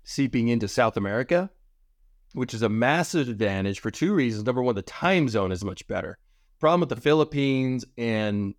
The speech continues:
Southern Asia, like you talked about, Bangladesh and Pakistan. Pakistan is almost the, on the exact opposite side of the world. Like, it's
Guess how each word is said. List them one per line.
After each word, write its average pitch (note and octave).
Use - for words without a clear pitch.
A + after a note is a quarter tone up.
Southern B2+
Asia, A#2+
like G2+
you C3+
talked G2+
about, F#2+
Bangladesh G#2
and F2+
Pakistan. G2+
Pakistan F3
is B2
almost B2
the, A#2
on G#2+
the G2+
exact A2
opposite G2+
side F#2
of F2+
the F2+
world. F2+
Like, G#2
it's -